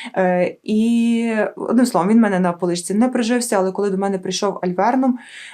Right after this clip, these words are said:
е, до речі, я його, так і сталося, що до мене прийшов Альверном, я зрозуміла, що мені не потрібне повторення, і, е, спокійно віддарувала,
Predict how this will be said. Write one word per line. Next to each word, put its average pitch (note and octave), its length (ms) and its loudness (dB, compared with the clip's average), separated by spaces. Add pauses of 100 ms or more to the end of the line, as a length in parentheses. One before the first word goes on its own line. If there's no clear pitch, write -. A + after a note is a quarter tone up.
е, F#3+ 160 2
до G3 120 4
речі, G#3+ 260 2
я A3 60 4
його, A#3 280 2
так A#3+ 340 0
і A#3+ 60 2
сталося, G3+ 360 0
що G#3 100 -4
до A3+ 60 4
мене A#3+ 140 4
прийшов A3+ 340 -2
Альверном, C4+ 420 4
я A#3+ 60 4
зрозуміла, A3 380 2
що G#3+ 180 0
мені A3 160 6
не G#3 100 2
потрібне G3+ 420 0
повторення, A#3 680 0
і, A#3 220 0
е, G3 300 0
спокійно G3+ 440 -2
віддарувала, F3 760 0